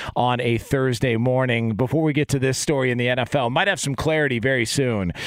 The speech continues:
Wanna let you know we are brought to you by Dollar Shave Club. Still overpaying for a razor in this economy? Gross. With Dollar Shave Club, you can get a top shelf shave at a regular shelf price. Dollar Shave Club is available at a store near you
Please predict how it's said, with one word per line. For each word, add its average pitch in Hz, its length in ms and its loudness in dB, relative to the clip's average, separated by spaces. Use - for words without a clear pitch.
Wanna 147 180 2
let 143 200 0
you 143 60 2
know 135 100 2
we 123 180 2
are 139 200 2
brought 131 260 0
to - 40 0
you 131 60 0
by 110 120 2
Dollar 117 320 2
Shave 139 260 0
Club. 139 240 0
Still 160 240 0
overpaying 147 400 0
for 139 140 2
a 120 60 2
razor 156 380 2
in 143 100 0
this 156 180 0
economy? 165 480 0
Gross. 202 640 0
With 127 140 0
Dollar 160 280 2
Shave 160 280 0
Club, 156 240 0
you - 20 0
can 139 80 0
get 131 100 4
a 120 60 2
top 135 260 0
shelf 135 240 0
shave 143 280 2
at 135 80 2
a - 20 2
regular 120 220 2
shelf 113 280 0
price. 139 340 0
Dollar 127 240 2
Shave 135 280 0
Club 139 180 0
is 113 100 -2
available 123 380 0
at 110 40 0
a 107 120 2
store 156 360 0
near 151 160 0
you 120 380 2